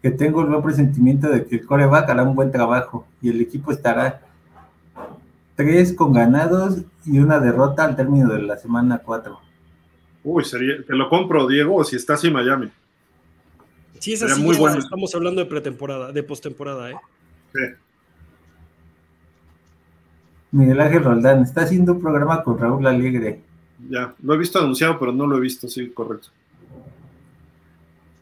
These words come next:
Speaker 1: Osvaldo Erpla. Pregunta para los cuatro,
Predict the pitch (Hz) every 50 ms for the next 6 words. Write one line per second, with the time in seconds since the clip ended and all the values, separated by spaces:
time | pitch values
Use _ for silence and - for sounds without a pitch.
0 | _ _ _ _ _ _ _ _ _ _ - 135 127 117 131 143 151 156 156 160
1 | 156 147 143 143 139 - - 127 120 107 - - _ _ _ _ _ _ _ _
2 | _ _ _ _ _ _ _ _ _ _ - 131 135 139 156 170 - 185 175 -
3 | 135 127 123 117 117 113 - - 147 139 143 135